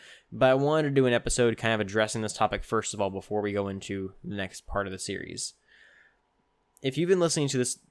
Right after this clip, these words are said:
miniseries, this, this theory miniseries we've been working on, you might have noticed that it functions almost similar to, like, an essay.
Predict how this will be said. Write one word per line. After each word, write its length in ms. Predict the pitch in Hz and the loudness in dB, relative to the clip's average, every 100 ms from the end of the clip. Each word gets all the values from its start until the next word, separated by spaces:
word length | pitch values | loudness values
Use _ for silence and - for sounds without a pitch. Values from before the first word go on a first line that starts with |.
| - | -4
miniseries, 640 | 123 117 110 98 95 107 | 0 0 -2 -4 -4 -4
this, 200 | 110 104 | -4 -6
this 260 | - 110 - | -6 -8 -6
theory 360 | - 123 120 | -2 0 2
miniseries 500 | 110 104 104 104 98 | 0 -4 -4 -6 -6
we've 100 | 101 | -6
been 80 | 98 | -6
working 320 | 101 101 104 | -6 -8 -8
on, 260 | 98 98 98 - - _ - | -6 -6 -6 -12 -20 _ -4
you 100 | 127 | 0
might 140 | 151 | 2
have 100 | 165 | 2
noticed 420 | 135 123 120 - | 4 6 4 2
that 240 | 113 113 117 | 2 4 4
it 80 | |
functions 540 | - 135 147 143 127 120 | 2 0 0 -2 -2 -2
almost 300 | 123 147 - | -2 0 0
similar 200 | 135 127 | 0 -2
to, 140 | 117 | -2
like, 80 | 117 | -4
an 100 | 104 | -2
essay. 440 | 107 - - 120 | -4 -4 -6 -6